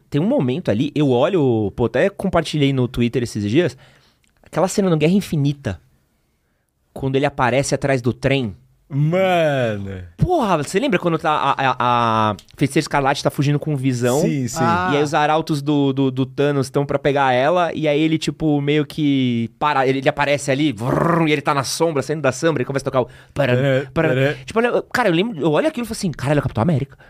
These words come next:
Speaker 1: Sabe, eu, e eu projeto o Capitão América dos quadrinhos, eu projeto o Capitão América de todas as histórias, e falo assim, "Caralho, o Chris Evans é o Capitão América."
Speaker 2: Não, eu acho do Chris
Speaker 1: Ele
Speaker 2: Evans
Speaker 1: não é
Speaker 2: me-
Speaker 1: bom, e é bizarro, assim, ele não é
Speaker 2: É.
Speaker 1: um bom ator, mas é, o carisma dele foi crescendo tanto dentro do personagem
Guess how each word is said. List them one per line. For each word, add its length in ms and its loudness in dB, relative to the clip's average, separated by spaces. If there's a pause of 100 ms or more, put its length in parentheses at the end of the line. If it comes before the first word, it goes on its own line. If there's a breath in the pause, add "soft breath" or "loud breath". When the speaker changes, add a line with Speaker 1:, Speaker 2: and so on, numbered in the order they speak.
(340 soft breath)
Speaker 1:
Sabe, 220 2
eu, 60 0 (120)
e 260 -6
eu 60 2
projeto 320 0
o 140 -12
Capitão 300 0
América 240 0
dos 140 0
quadrinhos, 540 2
eu 60 4
projeto 340 0
o 20 -14
Capitão 220 0
América 280 2
de 60 -4
todas 180 2
as 40 -4
histórias, 240 0
e 20 -14
falo 80 -4
assim, 200 -2
"Caralho, 360 0
o 20 -8
Chris 200 2
Evans 180 0
é 20 0
o 40 0
Capitão 180 0
América." 260 -4 (480)
Speaker 2:
Não, 200 -2
eu 160 0
acho 340 -2
do 160 -2
Chris 220 0
Speaker 1:
Ele 160 2
Speaker 2:
Evans 80 2
Speaker 1:
não 160 0
é 60 0
Speaker 2:
me- 60 -4
Speaker 1:
bom, 240 0
e 60 2
é 40 0
bizarro, 400 0
assim, 160 -2
ele 60 0
não 120 0
é 160 0
Speaker 2:
É. 20 0
Speaker 1:
um 60 2
bom 100 2
ator, 300 -2
mas 360 -4
é, 120 2
o 200 0
carisma 440 0
dele 180 2
foi 240 -2
crescendo 580 0
tanto 360 -4
dentro 200 -4
do 40 -20
personagem 640 0